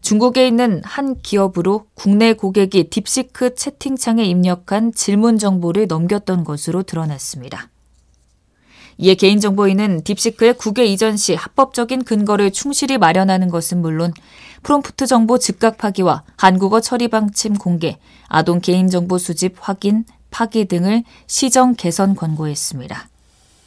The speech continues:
메마른 대기에 바람도 강하게 불어 곳곳에 산불이 잇따르고 있습니다. 연일 건조특보가 확대 강화되는 가운데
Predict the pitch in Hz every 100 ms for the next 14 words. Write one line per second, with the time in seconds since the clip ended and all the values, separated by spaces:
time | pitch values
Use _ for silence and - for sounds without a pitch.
0 | _ _ _ _ _ _ _ _ _ -
1 | 190 220 226 240 226 220 226 226 - 196
2 | 226 254 - 190 208 208 196 185 175 214
3 | - 226 214 202 302 - 269 247 180 185
4 | 175 160 160 151 - 147 135 135 _ _
5 | - - - 185 220 226 208 214 262 -
6 | - 247 247 254 277 - 262 254 175 208
7 | 214 202 196 185 170 165 170